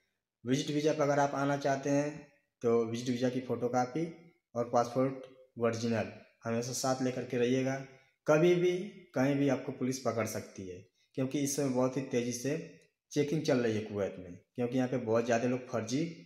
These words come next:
काम कर रहे हैं, चोरी चोरी गलत लाइन काम कर रहे हैं। ठीक है दोस्तों, तो ये जानकारी थी, तो मैं सोचा दोस्तों के साथ भी share करूँ, ताकि जो लोग नए हैं, पहली बार आना चाहते हैं कुवैत,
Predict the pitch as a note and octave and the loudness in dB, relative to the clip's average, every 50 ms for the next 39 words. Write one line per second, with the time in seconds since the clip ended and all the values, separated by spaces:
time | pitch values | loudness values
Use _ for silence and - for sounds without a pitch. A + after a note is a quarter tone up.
0 | - _ _ _ _ - B2+ B2 A#2+ B2 B2 B2 A#2+ A#2+ A#2+ A#2+ A#2 - - A#2+ | -20 _ _ _ _ 0 2 2 2 2 2 2 2 2 0 0 -2 -2 -2 -2
1 | A#2+ B2 B2 B2+ A#2+ A#2+ A#2 A2+ A#2+ A2+ A#2 A2+ A#2 A#2 A#2 A2+ A2 A2 G#2+ G2+ | -2 -2 -2 -2 -2 -2 -2 0 0 0 0 0 -2 0 0 0 0 0 -2 -2
2 | G2+ F#2+ - G2 F#2 G2 E2+ F2+ F#2 G#2+ - _ _ _ _ _ _ - D3 D3 | -2 -2 -4 -4 -4 -4 -6 -10 -12 -18 -20 _ _ _ _ _ _ -4 0 2
3 | D#3 D#3+ D3+ D3 C#3 - - G#2 F#2 F#2+ F#2+ - - _ _ _ _ _ _ _ | 2 2 2 2 0 -2 -6 -8 -8 -8 -10 -16 -20 _ _ _ _ _ _ _
4 | _ - C#3+ C#3+ D3+ D#3 D#3 D3+ D3+ D3 D3+ D3+ D#3+ D#3 D#3+ D#3+ D#3 C#3+ C#3 C3 | _ -2 2 2 4 4 4 4 2 2 2 2 2 2 2 0 0 0 0 0
5 | C3 C3+ B2+ C#3+ C3+ - B2 - - - C3+ B2 - C3 A#2+ A#2+ A#2+ B2+ B2 - | -2 -2 -2 -2 0 2 0 0 0 0 -2 -2 -2 -2 -4 -4 -4 -4 -4 -2
6 | - C3+ C#3 C3+ - C3 C3 B2+ B2+ A#2+ A#2+ B2 A#2 A2 B2 B2+ B2 B2+ A#2+ A#2 | -2 -2 0 0 0 0 0 2 0 -2 -2 -2 -2 0 2 2 2 2 2 0
7 | A2+ A2+ A#2+ C3 C#3+ D3 C3+ C3 B2+ - C3 A#2 A#2+ B2 B2+ A#2+ A#2+ A#2+ - G#2 | 0 0 2 2 2 2 2 2 0 0 -2 -2 -2 -2 0 0 0 0 0 -2
8 | A2 A#2+ C3 C3 - C3 A#2+ - - B2+ A2+ - - G2+ F#2+ F#2+ F#2+ F#2+ - - | -2 -2 -2 -2 -2 -4 -4 -2 -2 -2 -2 -2 -4 -4 -4 -4 -4 -4 -8 -12